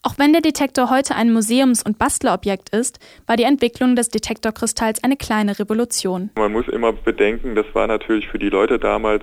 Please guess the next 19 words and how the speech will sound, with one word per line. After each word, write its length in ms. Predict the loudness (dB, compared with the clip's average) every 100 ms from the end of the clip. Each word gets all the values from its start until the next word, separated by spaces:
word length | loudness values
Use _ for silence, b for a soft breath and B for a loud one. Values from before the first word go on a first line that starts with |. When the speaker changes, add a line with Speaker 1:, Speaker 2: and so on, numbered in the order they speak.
| -4
Speaker 2:
schon 340 | -4 -4 -4 -14 -20 -20 -16
ein 100 | -8
Aha-Erlebnis. 840 | -4 -2 0 0 0 -2 -4 -6 -12 -14 -16 -2
Sowas 200 | 0 0
wie 80 | -2
Radio 360 | -2 0 -2 -2
gab's 280 | -4 -8 -10 -6
vorher 320 | -4 -2 -4
nicht. 240 | -6 -10 -12 -16 -14 -14 -6
Äh, 300 | 0 4 2
Musik 600 | 0 -4 -4 -6 -8 -10 -10 -4 0 0
kannte 320 | 0 -2 -2
man 180 | -2 -4
eigentlich 340 | -6 -6 -6
nur 160 | -4 -2
als 140 | -2 -4
Live-Musik. 800 | -2 -2 -2 -4 -6 -8 -10 -10 -16 -14
Plattenspieler 600 | -8 -8 -8 -10 -6 -4
waren, 260 | -2 -4